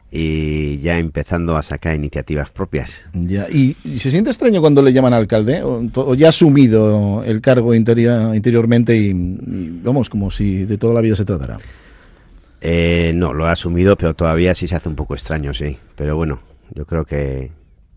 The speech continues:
Speaker 1: hay que asimilarlo ya.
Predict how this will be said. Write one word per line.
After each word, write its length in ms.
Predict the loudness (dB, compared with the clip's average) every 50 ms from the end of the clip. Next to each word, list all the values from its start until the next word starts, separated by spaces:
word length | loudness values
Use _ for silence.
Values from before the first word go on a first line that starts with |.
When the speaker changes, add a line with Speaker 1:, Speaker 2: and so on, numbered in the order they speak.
| _ _ _ _ -20 _ _ _ -12
Speaker 1:
hay 120 | -10 -10 -8
que 600 | -6 -6 -4 -4 -4 -4 -4 -6 -6 -8 -10 -12 -16 _ _ _ _
asimilarlo 520 | -14 -10 -6 -4 -2 -2 0 0 0 0 -2
ya. 180 | -4 -4 -6